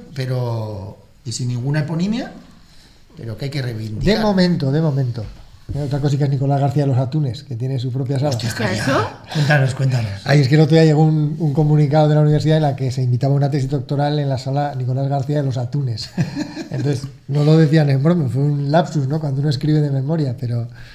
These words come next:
Speaker 2: nos reímos bastante.
Speaker 3: ¿De dónde era?
Speaker 2: No, de aquí, bueno, no era de agrónomos, no, no era de agrónomos.
Speaker 1: Pero es muy
Speaker 2: Pero
Speaker 1: bueno, ¿no? Que a la sala ya la
Speaker 2: Bueno, pues es que es la, el ser humano es así, simplifica, conceptualiza y dice, "Eh, García de los Peces", ya está.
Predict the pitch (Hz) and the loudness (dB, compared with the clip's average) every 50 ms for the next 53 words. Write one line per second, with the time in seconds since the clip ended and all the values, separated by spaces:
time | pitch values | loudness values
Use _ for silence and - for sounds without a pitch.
0 | - - - - - 135 127 131 143 139 139 160 156 143 127 - - 110 98 95 | -20 -20 -20 -12 -6 -4 -2 0 0 2 2 2 0 0 -2 -4 -8 -12 -12 -14
1 | - - - - - _ - - 220 208 196 180 185 202 208 180 165 156 156 160 | -18 -20 -20 -20 -20 _ -16 -10 -6 -6 -4 -4 -4 -4 -4 -6 -6 -8 -10 -12
2 | 175 - - - - _ _ _ _ _ _ _ - 127 113 120 147 190 165 107 | -14 -16 -20 -20 -20 _ _ _ _ _ _ _ -14 -10 -6 -4 -2 -2 -2 -4
3 | 92 107 120 123 120 120 123 120 120 127 127 127 127 123 117 123 120 123 117 110 | -4 -6 -6 -4 -4 -4 -4 -4 -4 -2 -2 -2 -2 -2 -2 -2 -2 -2 -4 -4
4 | 104 101 - - 110 104 98 98 98 95 95 95 95 92 92 95 92 92 - - | -6 -10 -10 -10 -10 -10 -10 -12 -14 -14 -12 -12 -12 -14 -12 -14 -14 -16 -18 -20
5 | - - - - - - - _ _ _ - _ _ - 120 110 113 123 139 139 | -20 -20 -20 -20 -20 -20 -20 _ _ _ -20 _ _ -10 -8 -4 -2 0 0 2
6 | 139 143 147 135 123 127 143 151 - 127 123 123 117 - 131 131 139 139 143 143 | 2 4 2 2 2 0 -2 -2 -2 -2 -4 -2 -4 -2 -2 0 0 0 2 2
7 | 151 156 165 170 165 - 113 117 - - - - - - _ _ _ _ - 135 | 0 0 0 -2 -4 -6 -8 -10 -10 -12 -16 -20 -20 -20 _ _ _ _ -8 -6
8 | 120 120 123 131 127 117 113 107 - - 123 123 117 127 127 123 135 139 120 139 | -6 -4 -4 -4 -6 -4 -6 -6 -4 -2 -2 -2 0 -2 -2 0 0 0 0 0
9 | 139 151 147 151 156 175 170 170 131 160 190 143 151 139 127 120 123 135 123 147 | 0 0 0 0 2 2 2 4 4 2 2 2 0 -2 -2 -2 -2 -2 0 0
10 | 160 135 151 156 165 175 151 143 123 143 117 110 127 127 131 139 139 180 180 151 | 0 0 2 0 0 0 0 -2 -2 -4 -4 -4 -4 -4 -4 -2 -2 -2 -2 -2
11 | 120 135 143 170 175 156 123 113 101 139 147 147 135 131 123 - - 156 - - | 0 0 -2 0 0 -2 -4 -2 -2 0 0 0 0 -2 -4 -4 -4 -6 -4 -4
12 | 143 160 170 147 120 - - 156 180 | -8 -8 -8 -8 -10 -10 -12 -16 -16